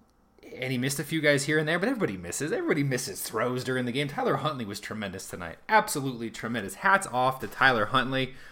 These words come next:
Uh, he was better than, uh, Tyler Huntley and the Utah wide receivers,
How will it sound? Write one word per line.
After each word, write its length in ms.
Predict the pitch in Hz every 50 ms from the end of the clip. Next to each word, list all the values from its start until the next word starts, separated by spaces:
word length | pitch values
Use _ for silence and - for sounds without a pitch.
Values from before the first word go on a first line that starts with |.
| - - - -
Uh, 140 | 120 123 127
he 180 | 135 131 208
was 160 | 233 233 190
better 320 | 180 208 202 202 208 208 196
than, 580 | 175 196 190 185 185 185 180 175 175 170 160 156 156
uh, 320 | 147 143 139 123 123 127 - - - - - - -
Tyler 220 | - - 254 240
Huntley 240 | 226 226 202 196 202
and 100 | 190 175
the 40 | 170
Utah 240 | 170 165 - 160 147
wide 220 | 143 135 135 127
receivers, 760 | 120 117 - - 120 120 117 117 117 117 117 - - - -